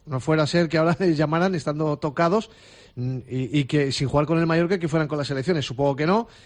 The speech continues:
y que no van a estar, no van a ser convocados. Y también hablamos de la segunda ref, tiene difícil salida el Atlético Baleares a Sant Andreu,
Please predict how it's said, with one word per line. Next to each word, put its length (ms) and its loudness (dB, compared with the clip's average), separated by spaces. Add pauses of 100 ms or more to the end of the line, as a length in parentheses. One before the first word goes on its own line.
(200)
y 120 -6
que 100 -2
no 120 0
van 120 2
a 60 -2
estar, 260 -2
no 280 -4
van 100 -2
a 40 -4
ser 140 -4
convocados. 540 -4 (320)
Y 100 -2
también 220 4
hablamos 300 2
de 80 2
la 260 2
segunda 340 0
ref, 200 0
tiene 200 2
difícil 380 0
salida 320 2
el 100 0
Atlético 300 0
Baleares 300 2
a 40 -4
Sant 220 -2
Andreu, 380 4